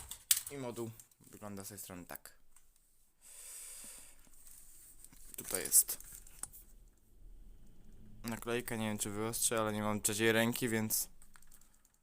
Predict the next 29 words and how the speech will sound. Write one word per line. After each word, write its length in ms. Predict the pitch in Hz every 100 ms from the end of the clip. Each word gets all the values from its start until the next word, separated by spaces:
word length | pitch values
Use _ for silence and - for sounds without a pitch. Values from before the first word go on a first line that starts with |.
| -
więc, 300 | 95 101 -
no. 140 | 98 - - - - - - - - - -
Ale 180 | 117 123
to 120 | 117
może 260 | 107 107 101
po 120 | 98
prostu 280 | 98 - 101
wezmę 240 | 110 104
telefon 320 | 95 98 -
w 40 | 104
rękę 280 | 107 98 95
i 20 |
wam 120 | 92
tak 180 | 92 -
o 40 |
pokażę. 400 | - - 85 - - - - - _ _ _ _ _ _ _ _ - - -
Dobra. 200 | - - - - - - - -
Oho, 480 | - 143 143 135 101
ho. 160 | 101 92 - - - - - _ _
Oświetlenie. 460 | - - - 95 - -
No 120 | 104
dobra, 260 | 101 87 92
mniejsza 340 | 107 104 -
o 40 | 92
to. 160 | - 92 _
Nagrywam 480 | 120 123 123 123 123
przy 200 | - 113
trzech 220 | - 127
lampach 240 | 113 110